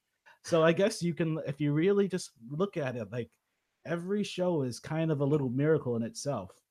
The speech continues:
Speaker 2: when it, when, when it's actually being put on and being produced, even the bad ones, even the
Speaker 1: Yeah,
Speaker 2: bad
Speaker 1: ab-,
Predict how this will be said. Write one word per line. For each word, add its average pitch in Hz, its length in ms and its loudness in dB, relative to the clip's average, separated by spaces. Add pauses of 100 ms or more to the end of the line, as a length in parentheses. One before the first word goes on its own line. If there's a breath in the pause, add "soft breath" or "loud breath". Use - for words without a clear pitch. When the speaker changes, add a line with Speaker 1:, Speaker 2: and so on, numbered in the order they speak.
Speaker 2:
when 127 140 -4
it, 127 140 -4
when, 127 220 -4
when 131 120 -2
it's 123 160 -6
actually 135 340 -4
being 127 280 -2
put 143 140 -4
on 131 240 0
and 110 160 -4 (240)
being 139 200 -2
produced, 113 580 -8 (100)
even 156 240 2
the 185 80 4
bad 180 280 4
ones, 95 420 -10 (100)
even 131 160 8
the - 0 -
Speaker 1:
Yeah, 117 120 12
Speaker 2:
bad 95 240 12
Speaker 1:
ab-, - 40 4